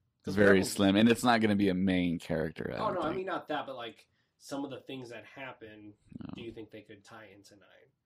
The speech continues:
Speaker 3: I mean
Speaker 2: Mm,
Speaker 1: I'm, I,
Speaker 2: um,
Speaker 1: it'll be little bitty plot points here
Speaker 3: Mm-hmm.
Speaker 1: and there, kind of like, uh,
Speaker 2: What they did with the Cloud Riders.
Speaker 1: Yeah, the
Speaker 2: Yeah.
Speaker 1: Cloud Riders,
Speaker 3: Oh, okay, I see what you're
Speaker 1: or,
Speaker 3: saying.
Speaker 1: or, you know, in, in Star Wars Rebels, at one point Ezra holds up a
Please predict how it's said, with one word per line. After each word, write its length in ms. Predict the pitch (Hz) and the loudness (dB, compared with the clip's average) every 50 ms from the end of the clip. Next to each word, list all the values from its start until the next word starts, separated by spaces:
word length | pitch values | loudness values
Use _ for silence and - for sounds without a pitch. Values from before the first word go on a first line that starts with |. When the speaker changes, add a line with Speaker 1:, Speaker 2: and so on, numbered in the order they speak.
| _ _ _ _ _ _ _ _ _ _ _ _ _ _ _ _ _ _ _ _ _ _ _ _ _ _ _ - | _ _ _ _ _ _ _ _ _ _ _ _ _ _ _ _ _ _ _ _ _ _ _ _ _ _ _ -20
Speaker 3:
I 40 | 123 | -20
mean 180 | 113 110 107 98 _ _ _ _ _ _ 170 | -20 -20 -20 _ _ _ _ _ _ _ -12
Speaker 2:
Mm, 300 | 160 160 160 156 156 151 | -10 -8 -8 -6 -6 -4
Speaker 1:
I'm, 180 | 175 180 190 - | -4 -4 -4 -2
I, 80 | 160 156 | 0 0
Speaker 2:
um, 120 | - - | 0 0
Speaker 1:
it'll 160 | 160 151 156 | -2 -4 -4
be 340 | 147 135 127 123 117 107 101 - _ _ _ _ _ _ | -4 -4 -4 -4 -4 -6 -10 -14 _ _ _ _ _ _
little 400 | - 110 110 120 113 110 104 98 | -16 -10 -4 -2 -2 -2 -2 -4
bitty 260 | 92 101 92 90 90 90 | -6 -8 -8 -8 -10 -14
plot 300 | - - 92 87 - _ | -12 -12 -12 -12 -12 _
points 240 | 98 92 92 - | -18 -16 -16 -16
here 160 | - 101 95 92 | -12 -10 -10 -10
Speaker 3:
Mm-hmm. 80 | 92 | -10
Speaker 1:
and 80 | 92 95 | -10 -8
there, 180 | 98 95 92 | -8 -8 -8
kind 220 | - - 120 107 107 | -10 -10 -12 -10 -10
of 100 | 98 92 | -12 -10
like, 340 | 101 98 95 95 90 - - | -8 -8 -6 -8 -10 -12 -12
uh, 500 | 90 95 95 92 90 90 90 90 87 92 _ - | -10 -10 -8 -10 -10 -10 -12 -12 -14 -16 _ -14
Speaker 2:
What 100 | - 82 | -6 -6
they 60 | 80 | -2
did 100 | 85 95 | -2 -2
with 100 | 90 85 | -4 -4
the 60 | 85 | -8
Cloud 320 | - - - 90 85 78 76 | -12 -6 -6 -4 -4 -4 -6
Riders. 380 | 82 85 85 85 76 - - - - - - | -6 -8 -8 -10 -12 -14 -16 -20 -20 -20 -10
Speaker 1:
Yeah, 180 | - 143 139 117 | -6 -4 -4 -4
the 80 | 107 - | -6 -8
Speaker 2:
Yeah. 80 | 90 87 | -8 -8
Speaker 1:
Cloud 220 | - 104 104 95 | -6 -6 -6 -6
Riders, 340 | 98 95 95 95 95 101 - | -6 -8 -8 -6 -6 -6 -6
Speaker 3:
Oh, 40 | - | -6
okay, 100 | - 127 | -4 -2
I 40 | 117 | -2
see 40 | 113 | 0
what 80 | 110 | 0
you're 100 | 107 107 101 | 0 -2 -2
Speaker 1:
or, 40 | |
Speaker 3:
saying. 240 | 98 98 98 95 95 _ _ _ | -4 -6 -10 -12 -20 _ _ _
Speaker 1:
or, 360 | _ 123 117 110 107 104 104 104 | _ -4 -2 -2 -2 -2 -4 -4
you 120 | 107 113 | -6 -8
know, 140 | 110 104 104 | -8 -6 -8
in, 240 | 104 101 101 101 98 - | -8 -8 -8 -10 -12 -12
in 120 | 104 104 98 | -14 -12 -12
Star 220 | - - 113 107 | -8 -8 -6 -6
Wars 180 | 101 98 95 92 | -6 -8 -8 -8
Rebels, 600 | 95 95 98 92 95 95 95 92 92 - - - | -8 -8 -8 -6 -6 -8 -8 -8 -10 -12 -12 -10
at 140 | - 95 87 | -12 -12 -10
one 160 | 92 92 92 | -10 -12 -14
point 180 | 95 95 92 90 | -14 -14 -14 -14
Ezra 220 | 95 92 92 95 | -14 -12 -12 -12
holds 240 | 92 101 95 90 - | -10 -10 -14 -12 -12
up 140 | 90 - _ | -14 -14 _
a 320 | 95 90 90 90 90 87 | -14 -14 -12 -12 -14 -14